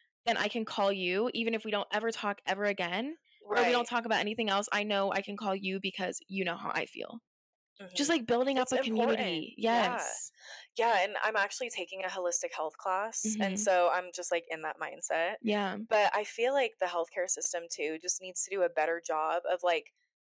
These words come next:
Speaker 2: looking at the body holistically.
Speaker 1: Mm-hmm.
Speaker 2: Because, like, when you have mental health issues, like, it can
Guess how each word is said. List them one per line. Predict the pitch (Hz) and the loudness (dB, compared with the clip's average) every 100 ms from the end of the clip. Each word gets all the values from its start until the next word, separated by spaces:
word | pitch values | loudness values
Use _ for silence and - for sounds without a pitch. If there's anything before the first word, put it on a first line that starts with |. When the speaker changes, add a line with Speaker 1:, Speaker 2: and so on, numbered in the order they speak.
| _ | _
Speaker 2:
looking | 254 302 311 | -4 -2 0
at | 294 | 2
the | 269 | 4
body | 214 247 240 | 4 4 2
holistically. | 208 190 - - 190 - - - - | 0 0 0 -2 -6 -8 -8 -12 -2
Speaker 1:
Mm-hmm. | 220 220 | -2 0
Speaker 2:
Because, | 196 185 220 220 | 0 0 0 2
like, | 214 - _ _ _ _ | 0 -4 _ _ _ _
when | 208 226 | -10 -6
you | 262 | -6
have | 254 277 | -4 -4
mental | 220 208 220 | -4 -6 -6
health | 190 170 - | -2 -2 -2
issues, | 233 - 269 269 | -6 -6 -4 2
like, | 220 - - | 2 2 -4
it | 233 | -4
can | 277 277 262 | -4 -6 -8